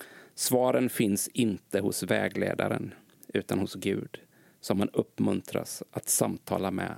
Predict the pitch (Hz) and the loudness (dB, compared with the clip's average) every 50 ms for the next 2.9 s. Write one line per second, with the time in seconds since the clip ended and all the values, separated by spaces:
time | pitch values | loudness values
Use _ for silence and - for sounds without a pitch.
0 | - - - - - - - 107 101 92 87 90 - - - - - - 95 95 | -12 -16 -8 -6 -6 -4 0 0 0 0 0 0 -2 -4 -6 -8 -8 -8 -6 -6
1 | 95 98 98 - - - - - _ _ - - - - _ _ _ _ _ _ | -6 -6 -6 -8 -10 -12 -14 -20 _ _ -20 -20 -20 -20 _ _ _ _ _ _
2 | _ _ _ _ _ _ _ _ _ - - 117 117 120 120 117 104 | _ _ _ _ _ _ _ _ _ -2 0 2 4 4 2 2 0